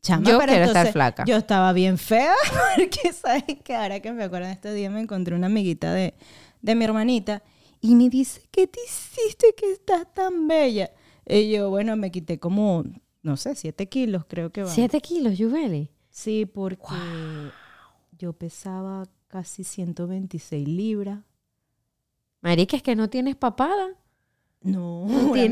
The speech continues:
Speaker 1: me voy que
Speaker 2: papada, ni tienes cachete.
Speaker 1: No, sí, bueno, no.
Speaker 2: No,
Speaker 1: No,
Speaker 2: marica,
Speaker 1: no,
Speaker 2: no
Speaker 1: eh,
Speaker 2: como antes.
Speaker 1: chama, no, tengo una foto que dije que te la iba a enseñar y no te la
Speaker 2: ¿Antes y
Speaker 1: enseñé.
Speaker 2: después?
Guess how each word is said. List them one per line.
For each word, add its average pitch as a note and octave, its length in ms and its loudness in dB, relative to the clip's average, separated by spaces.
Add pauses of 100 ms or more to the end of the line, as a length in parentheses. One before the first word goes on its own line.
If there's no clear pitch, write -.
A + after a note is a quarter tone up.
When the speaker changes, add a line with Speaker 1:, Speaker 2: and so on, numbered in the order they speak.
Speaker 1:
me - 40 2
voy D4+ 100 -4
que C#4 180 4
Speaker 2:
papada, C#4 560 2
ni D4+ 180 -4
tienes B3 320 -4
cachete. E4 1040 -8
Speaker 1:
No, D#3+ 160 -14
sí, D#3 180 -18 (100)
bueno, F3 280 -6
no. D3+ 300 -12 (140)
Speaker 2:
No, C#3+ 500 -2
Speaker 1:
No, D#3+ 180 4
Speaker 2:
marica, D3+ 560 2
Speaker 1:
no, E3 60 2
Speaker 2:
no D#3 80 2
Speaker 1:
eh, - 40 -4
Speaker 2:
como F3+ 320 2
antes. G3 280 2
Speaker 1:
chama, A3+ 480 6
no, G3 200 6
tengo D#3+ 220 0
una F3+ 200 -4
foto F#3 340 -6
que F3 80 -4
dije D#3+ 160 0
que E3 80 -6
te G3+ 100 -4
la F#3+ 80 -2
iba D#3+ 100 -2
a E3+ 40 0
enseñar F#3+ 300 -6
y E3+ 40 -4
no D#3+ 100 -4
te E3+ 100 -8
la F3+ 60 0
Speaker 2:
¿Antes G3+ 180 2
y B3+ 40 4
Speaker 1:
enseñé. C4+ 140 0
Speaker 2:
después? D#4 360 -6